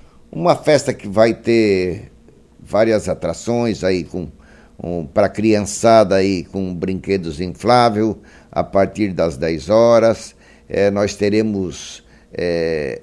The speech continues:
a abertura às nove e trinta, dez horas por aí, com a homenagem, com os parabéns. Aí depois teremos o almoço, né? É, que vai ser servido ali pelo Círculo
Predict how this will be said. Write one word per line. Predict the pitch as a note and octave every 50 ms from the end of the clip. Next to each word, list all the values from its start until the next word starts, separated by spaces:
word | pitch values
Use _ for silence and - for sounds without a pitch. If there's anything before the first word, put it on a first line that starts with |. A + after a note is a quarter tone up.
| - -
a | - G2 A2 G#2
abertura | G#2 G2 G#2+ A2+ A2+ F#2 - - - C3+ C3 C3 B2 A2+ G2+ F2+ D#2 C2 - -
às | - D2+ F2+ F#2+ E2+ D#2
nove | D#2+ G2+ A#2 A#2 A#2+ G#2 D#2+ E2+
e | -
trinta, | - - G2+ A#2 B2+ B2 A2 F2+ F#2 F2+
dez | E2+ G2 G2+ G2+ F2+ D#2 F#2
horas | A2+ A2 G#2+ G#2+ F#2 -
por | - - G#2 G2+ G2
aí, | F#2+ G2 F#2 - - - - - - - - -
com | A2
a | A2+
homenagem, | A2+ A2+ A2+ G#2+ G#2+ A#2 B2+ B2+ B2+ B2+ B2 A#2+ G2+ E2 G2 A2+ A2+ G#2+
com | - - - G#2+ G#2+ G#2 G2+ G2+ G2
os | F2+ - -
parabéns. | - _ A#2 A2+ A2 A2 A2 G2+ A#2 B2 C3 C3+ C3+ C3 B2 - - - - _ _ _ - - _ _ _ -
Aí | - D3 C3+
depois | C#3 B2+ - D3 D3 C#3+ C3 -
teremos | - C#3+ C#3 D3 D3 D3 C#3 C3 B2 - - - -
o | - C#3+ C#3+ C#3
almoço, | C#3 C#3 C#3 C3+ C#3+ D3+ E3 F3 E3+ - - - G#2+
né? | A2+ A#2 C3+ C#3+ C3+ - - - _ _ _ _ _ _ _ - -
É, | G2 G#2+ G#2+ G#2+ G#2+ G#2
que | G2+ - - A#2
vai | G2+ A2 G#2+ G#2+
ser | - - A#2+ A2+
servido | A2+ - A#2 A2+ G2 F2 G2 A2+ A2+ F#2+ G2+
ali | G2 G2+ G2
pelo | D#2+ - G#2 G2 F#2+ F#2+ F#2+ F2
Círculo | - - - - A2+ G#2 - - - F#2 F#2+ G2 F#2 F2+ F2 E2 D#2+ D2+ C#2